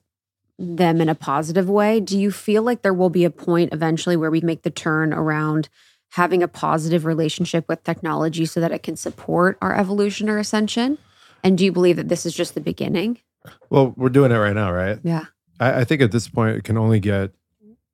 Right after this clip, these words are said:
Speaker 2: to a point where we're, we realize that our everyday lives, our everyday perspective is being dictated by tech, you know, and tech comes in so many different forms.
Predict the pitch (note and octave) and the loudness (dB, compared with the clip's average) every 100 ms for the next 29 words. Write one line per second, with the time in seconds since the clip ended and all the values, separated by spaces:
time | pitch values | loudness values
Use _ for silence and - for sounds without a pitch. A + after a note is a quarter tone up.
0 | _ _ _ _ _ _ _ _ _ _ | _ _ _ _ _ _ _ _ _ _
1 | _ _ - G2 F2 A2+ G#2+ G2+ G2 G2 | _ _ 0 0 2 0 2 2 2 2
2 | G2 F#2 - G#2+ G2+ G#2 G#2+ G2+ F#2+ F#2+ | 2 0 -2 -2 2 2 4 2 2 0
3 | F2+ F#2 F2+ F2 _ _ G#2+ G#2 G2+ G#2+ | 0 -2 -2 -6 _ _ -6 -4 -2 0
4 | G#2+ G#2 G2 F#2 F#2 G2 F#2+ F#2 F2+ F#2 | 0 2 0 2 2 2 0 -2 -2 0
5 | F#2+ F#2+ F2 G2 - F#2 F2+ - F#2+ F2+ | -2 -2 -4 -8 -8 -6 -6 -4 -4 -4
6 | E2+ _ _ _ _ _ _ _ _ - | -8 _ _ _ _ _ _ _ _ 2
7 | G#2 G2 F2+ G2 G#2+ G2 F#2+ - _ _ | 4 4 0 2 4 4 0 -4 _ _
8 | _ - _ - A2 A#2 - G2 F#2 F2 | _ -20 _ -10 0 0 2 0 2 0
9 | E2+ F#2+ F#2+ F2 G2 F#2+ - _ _ _ | 0 2 0 -2 -6 -8 -18 _ _ _
10 | _ _ _ A2 F#2 F#2 F#2 F#2+ F2+ E2+ | _ _ _ -4 0 0 0 -2 -4 -6
11 | - G#2 - G#2+ G2 F#2 - G#2 G2+ F#2 | -4 -2 2 2 2 -2 0 2 2 2
12 | F2 F2+ - F#2+ F#2+ F#2 E2 | 0 -4 -4 -2 0 -2 -6